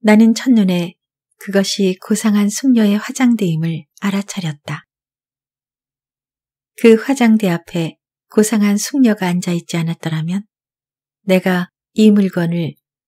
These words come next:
어떻게 그렇게 빨리 알아볼 수 있었을지는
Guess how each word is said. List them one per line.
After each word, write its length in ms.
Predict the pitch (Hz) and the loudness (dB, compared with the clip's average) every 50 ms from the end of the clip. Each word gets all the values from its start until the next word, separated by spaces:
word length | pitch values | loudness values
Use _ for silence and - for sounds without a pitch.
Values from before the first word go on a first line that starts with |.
| _ _ _ | _ _ _
어떻게 480 | - 190 - - 220 214 - 226 214 214 | -4 -4 -4 -4 -6 -4 -2 -2 -2 -2
그렇게 400 | - 196 190 - - 196 190 190 | -2 -4 -6 -6 -4 -6 -6 -4
빨리 420 | _ 226 233 226 220 226 220 - | _ -4 -4 -2 -2 -2 -2 -2
알아볼 400 | - 190 196 196 196 - 185 190 | -2 -4 -4 -4 -4 -4 -4 -4
수 160 | - - - | -4 -4 -4
있었을지는 840 | 190 - - - 185 - - - 175 165 - - 160 160 170 180 | -6 -4 -4 -6 -6 -6 -8 -10 -10 -10 -8 -8 -6 -6 -6 -8